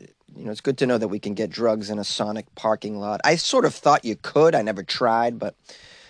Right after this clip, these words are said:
that might be the go-to spot from here on out, you know. Now, it doesn't indicate whether or not Salazar is gonna lose his job at Sonic.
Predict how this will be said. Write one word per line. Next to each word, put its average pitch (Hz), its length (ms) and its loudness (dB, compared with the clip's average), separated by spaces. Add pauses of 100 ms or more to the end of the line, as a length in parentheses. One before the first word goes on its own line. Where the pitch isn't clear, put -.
(120)
that 101 140 -2
might 101 160 -2
be 104 80 -4
the 95 120 -6
go-to 104 380 -4
spot 107 380 -2
from 101 160 -6
here 107 260 -2
on 104 180 0
out, 110 280 0
you 98 80 -6
know. 107 160 -2 (720)
Now, 135 260 6
it 135 120 4
doesn't 185 260 4
indicate 160 400 4
whether 151 300 6
or 156 60 6
not 135 240 6
Salazar 135 580 4
is 120 100 0
gonna 139 140 4
lose 147 260 4
his 170 140 4
job 139 300 6
at 143 80 2
Sonic. 120 600 2